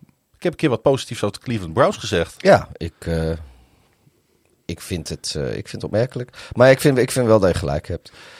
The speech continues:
Speaker 2: Ik zeg, ik, eh,
Speaker 1: Nou ja, ik vind dit eigenlijk,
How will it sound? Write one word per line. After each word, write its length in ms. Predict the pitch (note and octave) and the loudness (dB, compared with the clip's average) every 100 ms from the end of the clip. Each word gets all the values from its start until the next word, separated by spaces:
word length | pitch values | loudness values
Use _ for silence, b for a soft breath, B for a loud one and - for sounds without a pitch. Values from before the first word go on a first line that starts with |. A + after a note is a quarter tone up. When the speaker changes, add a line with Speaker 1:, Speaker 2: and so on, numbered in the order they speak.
| B B B | B B B
Speaker 2:
Ik 120 | B - | B -4
zeg, 140 | G2 | -2
ik, 180 | - A2+ - | -4 -6 -2
eh, 320 | A2 G#2+ G2 - _ _ _ _ _ _ _ _ _ _ _ _ _ | 4 6 4 0 _ _ _ _ _ _ _ _ _ _ _ _ _
Speaker 1:
Nou 120 | C3+ | 0
ja, 60 | C3 | 2
ik 120 | D#3 | 0
vind 220 | - D#3 B2 | 2 2 4
dit 240 | E3 - | 0 2
eigenlijk, 640 | C3 F3 - C#3+ E3 - | 0 2 0 -2 -4 -8